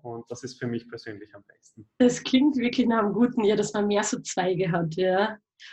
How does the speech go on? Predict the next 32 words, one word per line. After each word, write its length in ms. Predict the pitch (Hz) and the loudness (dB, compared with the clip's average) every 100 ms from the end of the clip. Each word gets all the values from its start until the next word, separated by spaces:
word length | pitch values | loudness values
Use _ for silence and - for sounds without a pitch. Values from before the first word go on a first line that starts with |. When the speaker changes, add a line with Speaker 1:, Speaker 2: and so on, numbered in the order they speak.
| - | 0
Speaker 2:
Und 160 | 269 262 | 4 6
hast 220 | 233 240 | 4 0
Speaker 1:
Genau. 140 | - 359 | 0 0
Speaker 2:
du 60 | |
bis, 160 | 370 - - | 0 -2 -4
hast 200 | 233 254 | -2 0
du 60 | 330 | 0
schon, 220 | 349 320 | 4 6
bevor 420 | 302 254 208 190 | 6 4 2 2
du 220 | 196 254 277 | 4 4 4
studieren 440 | - 247 226 254 | 2 -2 2 4
angefangen 420 | 240 254 240 240 | 4 2 2 2
hast, 340 | 226 220 - _ _ _ _ | 0 -2 -8 _ _ _ _
gewusst, 360 | 220 233 285 - | 2 4 4 2
dass 100 | 262 | 0
du 80 | 262 | 2
dich 140 | 254 | 2
gern 240 | 202 208 | 2 0
in 100 | 220 | 0
die 120 | 233 - | -4 -4
Programmierrichtung, 1000 | 226 196 214 220 240 240 - 214 208 208 | -2 0 -2 0 0 0 -2 0 0 0
ähm, 220 | 202 196 | 0 -2
entwickeln 500 | 180 175 165 - 196 | -2 -4 -6 -4 0
würdest? 400 | 180 226 370 - | 2 2 2 0
Oder 160 | 240 247 | 2 2
ist 140 | 254 | 4
das 140 | 269 - | 2 2
erst 240 | 220 - | -2 0
so 80 | 240 | 2
mit 160 | 247 | 2
der 100 | 240 | 0
Zeit, 340 | 240 202 202 | 0 0 0